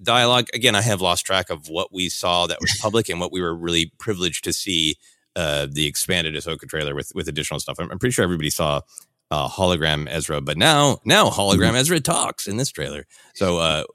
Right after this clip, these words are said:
Speaker 2: Yeah.
Speaker 1: what did you think, and what are your hopes for him in the series?
Speaker 2: Yeah, despite anything that may have been out there before, this is the biggest chunk, and I, I really like it. I, I, I even kinda left this part of my notes somewhat blank because I just wanna feel it out. I, I, I, I like it.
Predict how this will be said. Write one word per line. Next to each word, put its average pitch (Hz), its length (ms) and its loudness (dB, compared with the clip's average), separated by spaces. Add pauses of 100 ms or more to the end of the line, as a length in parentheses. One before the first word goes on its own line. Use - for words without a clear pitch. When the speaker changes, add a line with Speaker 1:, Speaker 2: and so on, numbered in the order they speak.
Speaker 2:
Yeah. 110 120 0
Speaker 1:
what 110 80 6
did 104 160 2
you 95 60 2
think, 139 240 4
and 90 100 2
what 90 80 2
are 87 40 2
your 82 140 2
hopes 76 220 -4
for 73 120 -8
him 73 140 -8
in 67 60 -8
the 67 80 -10
series? - 420 -14
Speaker 2:
Yeah, 110 160 4
despite 98 320 4
anything 92 320 4
that 85 100 0
may 85 120 2
have 85 100 0
been 82 80 2
out 80 140 0
there 73 80 -4
before, 78 240 0
this 73 240 0
is - 60 0
the 73 80 -4
biggest 76 300 -2
chunk, 78 280 0 (100)
and 80 380 0
I, 127 220 4
I - 20 6
really 165 240 6
like 147 160 4
it. - 40 2
I, 117 200 2
I, 180 80 4 (180)
I 143 60 4
even 175 180 6
kinda 135 160 6
left 127 220 4
this 117 160 2
part - 240 0
of 107 40 6
my 104 60 6
notes 101 460 2
somewhat - 400 4
blank 92 340 2
because 76 500 -4
I - 60 -20 (300)
just - 100 -2
wanna 185 120 6
feel 113 260 6
it 92 80 4
out. 95 260 2
I, 104 200 2
I, 113 320 2
I, 107 440 2
I 101 80 -2
like 123 240 4
it. - 80 2